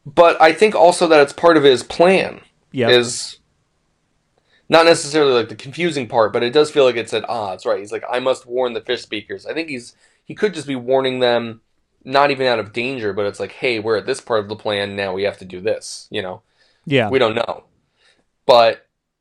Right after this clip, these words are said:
Speaker 1: but I guess what it makes me think of is, like, there's, like,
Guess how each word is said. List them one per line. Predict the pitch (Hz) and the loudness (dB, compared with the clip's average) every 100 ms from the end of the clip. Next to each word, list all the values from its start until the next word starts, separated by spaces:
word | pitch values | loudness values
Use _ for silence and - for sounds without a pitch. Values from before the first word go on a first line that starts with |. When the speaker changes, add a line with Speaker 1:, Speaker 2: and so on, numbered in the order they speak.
| _ _ _ _ _ _ _ _ _ _ _ _ - | _ _ _ _ _ _ _ _ _ _ _ _ 0
Speaker 1:
but | 131 | 2
I | 123 | 2
guess | 175 175 - | -4 -8 -6
what | 143 | -6
it | 135 | -4
makes | 131 123 | -8 -12
me | 123 | -14
think | 117 139 | -12 -8
of | 127 | -8
is, | 113 117 | -8 -8
like, | 107 104 | -8 -6
there's, | 131 131 | -6 -4
like, | 127 107 104 | -4 -6 -8